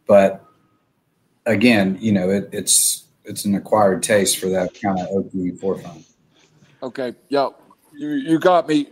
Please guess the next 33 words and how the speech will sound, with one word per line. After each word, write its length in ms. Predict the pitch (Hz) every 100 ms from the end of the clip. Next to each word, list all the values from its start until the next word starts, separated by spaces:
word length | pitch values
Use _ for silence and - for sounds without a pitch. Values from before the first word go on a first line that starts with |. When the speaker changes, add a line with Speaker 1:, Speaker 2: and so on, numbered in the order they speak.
| -
Speaker 2:
where 220 | 151 151
I, 80 | 143
I 160 | 127 143
was 160 | 147 135
gonna 180 | 190
save 300 | 156 175 160
this 180 | 156 151
till 200 | - 156
the 60 | 143
next 280 | 143 135 -
show. 360 | 160 143 113 _ _ _ _ _
And 120 | 180 160
y'all, 200 | 165 175
we'll 120 | 202
do 180 | 277 247
this 200 | 214 185
about 320 | 180 170 156
once 260 | 185 175
a 40 | 170
month. 420 | 160 170 175 156 _ _ _ _ _ _ 151
We 160 | 196
may 160 | 214 202
get 200 | 170 196
into 220 | 190 175
some 200 | 156 165
different 340 | 175 175 147
subjects, 500 | - 165 160 165 165
but 340 | - 143 120 _ _ _ _ -
I 120 | 175
love 440 | 175 185 190 175
talking 300 | 165 156 160
about 300 | 151 143 139
this. 240 | 143 127